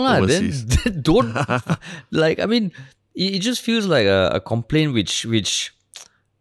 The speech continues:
Speaker 1: I don't know, is it a humble brag? It's not, it's just fucking annoying lah, uh, whenever I hear
Speaker 2: Mm.
Speaker 1: that.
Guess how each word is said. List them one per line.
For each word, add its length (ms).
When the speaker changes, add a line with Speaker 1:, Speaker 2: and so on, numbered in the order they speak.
Speaker 1:
I 80
don't 140
know, 80
is 120
it 80
a 40
humble 400
brag? 320
It's 140
not, 220
it's 120
just 180
fucking 280
annoying 400
lah, 140
uh, 220
whenever 300
I 100
hear 180
Speaker 2:
Mm. 40
Speaker 1:
that. 160